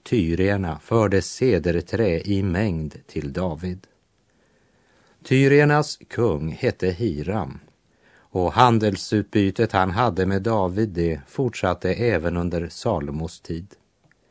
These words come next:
I första Kungabok kapitel fem berättas att Hiram alltid hade varit Davids vän. Och den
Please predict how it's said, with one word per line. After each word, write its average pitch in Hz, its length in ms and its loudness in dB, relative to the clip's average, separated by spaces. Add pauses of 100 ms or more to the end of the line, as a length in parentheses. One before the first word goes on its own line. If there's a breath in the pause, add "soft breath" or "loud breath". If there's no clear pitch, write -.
(420 soft breath)
I 92 120 -4
första 92 560 0
Kungabok 101 640 0
kapitel 95 460 0
fem 104 420 -2 (600 soft breath)
berättas 104 600 2
att 101 180 0
Hiram 90 760 0
alltid 104 840 -2
hade 92 280 -2
varit 80 540 -2
Davids 73 640 -6
vän. 87 440 -8 (840 soft breath)
Och - 280 0
den 123 380 6